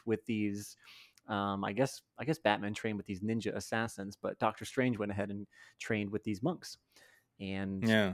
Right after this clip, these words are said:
Speaker 1: came out the other end with his powers. So, uh, yeah, I think that's great. I like, I like the journey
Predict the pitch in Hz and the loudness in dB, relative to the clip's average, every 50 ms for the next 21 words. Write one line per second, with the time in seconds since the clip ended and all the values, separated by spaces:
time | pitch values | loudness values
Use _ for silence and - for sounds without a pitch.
0 | - - - - 123 113 110 107 - 117 110 110 110 113 120 127 139 147 143 - | -4 -6 -2 0 2 2 2 4 4 6 6 6 6 6 6 6 4 2 0 -4
1 | - - 131 120 120 110 - - - - - - - - _ _ _ - 127 120 | -4 4 8 8 8 8 6 2 -10 -20 -20 -20 -20 -20 _ _ _ 0 0 0
2 | - - - 139 151 160 131 - - - - - - - - - - - - - | 2 4 6 6 6 6 2 -2 -4 -6 -8 -10 -10 -12 -16 -20 -20 -20 -20 -20
3 | _ _ _ _ - - - 113 104 98 101 101 104 - _ _ _ - - - | _ _ _ _ -8 0 4 4 4 4 4 0 -4 -8 _ _ _ -10 -6 0
4 | 120 120 117 120 170 254 202 117 127 151 214 208 143 - - - - 151 147 - | 2 4 6 10 10 12 12 12 10 8 6 6 4 2 2 6 8 8 8 8
5 | - 127 135 147 135 - - 131 135 151 156 147 - 123 113 120 117 113 113 110 | 10 10 10 12 10 10 8 8 10 10 10 8 6 4 4 6 6 6 4 2
6 | 104 104 | 0 -2